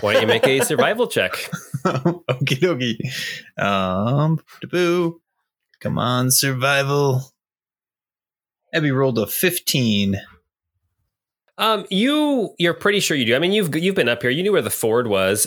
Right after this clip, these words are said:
Speaker 1: but, but you didn't know where the house was of, of Mayor Joyce. So, um, you realize that there are some spots in your knowledge of the area, but you're,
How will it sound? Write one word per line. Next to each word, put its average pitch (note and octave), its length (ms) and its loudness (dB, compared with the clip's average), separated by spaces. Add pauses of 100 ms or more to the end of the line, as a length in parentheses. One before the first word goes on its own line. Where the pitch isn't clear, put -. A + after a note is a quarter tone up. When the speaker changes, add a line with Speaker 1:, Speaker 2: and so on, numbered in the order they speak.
Speaker 1:
but, B2+ 300 2 (100)
but D#3 400 -2
you C3 160 -2
didn't C3+ 220 -2
know C3 180 0
where A2+ 280 2
the G2 80 2
house - 680 -2 (140)
was E2+ 420 0
of, F#2+ 400 0 (240)
of G2+ 160 -2
Mayor F#2+ 260 0
Joyce. E2+ 540 -2
So, G2 280 0 (360)
um, A2+ 340 0
you B2 140 -2
realize C#3+ 360 0
that C3 40 -6
there A#2+ 180 -2
are B2 200 2
some A#2+ 260 0
spots - 720 0 (100)
in A#2+ 160 0
your A#2 420 0
knowledge C3 400 0
of C#3 120 -2
the C#3+ 140 -4
area, E3 400 0 (380)
but C3 180 0
you're, A#2 520 0